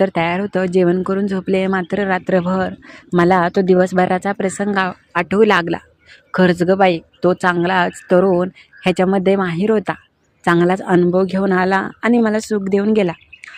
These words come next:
तर कशी वाटली तुम्हाला माझी आणि घरासमोरच्या त्या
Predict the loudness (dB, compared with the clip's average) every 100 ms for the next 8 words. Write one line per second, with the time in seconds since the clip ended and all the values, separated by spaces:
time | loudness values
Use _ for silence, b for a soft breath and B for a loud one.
0 | B 2 4 4 2 4 2 2 -2 0
1 | -2 -2 0 0 0 0 0 -4 -4 0
2 | 2 2 0 -2 -2 -2 0 -2 -2 -2
3 | -4 B B B B _ 2 4 2